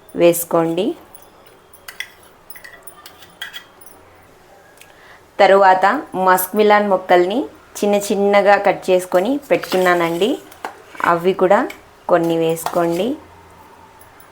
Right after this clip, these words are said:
తర్వాత అందులోకి కొన్ని డ్రై నట్స్ వేసుకోండి. ఇప్పుడు ఒక్కసారి బాగా కలుపుకోండి.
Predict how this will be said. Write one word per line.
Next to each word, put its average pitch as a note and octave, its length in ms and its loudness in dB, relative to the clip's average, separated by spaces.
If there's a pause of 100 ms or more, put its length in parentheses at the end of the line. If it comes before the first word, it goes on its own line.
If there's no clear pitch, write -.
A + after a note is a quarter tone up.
(1200)
తర్వాత F#3 440 6 (160)
అందులోకి F3+ 540 2 (1500)
కొన్ని F#3+ 400 2 (1200)
డ్రై F3+ 300 6
నట్స్ F#3 260 2
వేసుకోండి. E3+ 580 0 (1000)
ఇప్పుడు F3+ 380 2 (120)
ఒక్కసారి F3 580 0 (140)
బాగా E3+ 500 4 (100)
కలుపుకోండి. F#3 680 0